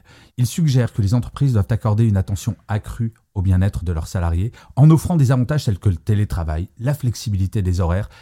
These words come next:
et des politiques de congés plus généreuses. Sans parler, bien entendu, de la semaine de quatre jours. Les entreprises qui investissent dans le bien-être au travail sont susceptibles de bénéficier d'une plus grande fidélité de leurs employés, d'une meilleure réputation en tant qu'employeur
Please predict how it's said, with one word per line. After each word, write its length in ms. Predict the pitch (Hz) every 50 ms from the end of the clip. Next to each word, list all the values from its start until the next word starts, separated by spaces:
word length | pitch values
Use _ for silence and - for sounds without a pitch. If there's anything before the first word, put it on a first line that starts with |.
| - _
et 80 | - 101
des 100 | 85 87
politiques 420 | - - 123 113 113 - - 127
de 80 | 107 92
congés 300 | - - 104 92 101 113
plus 180 | 107 - 110 95
généreuses. 480 | 85 82 85 82 78 73 71 - - - _ _ _ _ _ _
Sans 260 | - - - 131 117
parler, 340 | - 113 101 95 95 113 110
bien 180 | 98 95 92
entendu, 480 | 82 80 76 80 82 82 95 101 - _ _ _ _
de 140 | - 98 117
la 100 | 110 90
semaine 300 | 80 - 85 80 107 110
de 60 | 92
quatre 220 | 98 - 90 78 73
jours. 280 | 73 67 - - - - _ _ _ _ -
Les 160 | 139 147 208
entreprises 420 | 240 - 226 214 - 262 247 -
qui 160 | - 170 - _ -
investissent 760 | 160 170 156 165 151 - - - - 165 135 - - - - -
dans 140 | 95 101
le 60 | 98 95
bien-être 320 | 101 107 107 104 - -
au 60 | 107
travail 340 | 101 - 90 85 95 110 131
sont 160 | - - 117
susceptibles 480 | - - 151 - - 117 - - 135 104
de 80 | 104
bénéficier 760 | 95 95 117 147 147 147 131 - - 127 - - - 156 156
d'une 200 | 120 101 95 92
plus 200 | - - - 113
grande 320 | 104 107 - - 127 131 113
fidélité 480 | - - 104 104 104 98 98 - 120
de 60 | 107
leurs 160 | 101 92 87 95
employés, 440 | 92 85 - 95 92 92 98 113 - - - - -
d'une 180 | 104 101 104
meilleure 340 | 110 127 156 165 160 165 151
réputation 580 | 131 135 127 - - - 117 110 - - 123 107
en 40 | 98
tant 140 | - 98
qu'employeur 540 | 87 - 101 80 - 95 87 85 87 90 95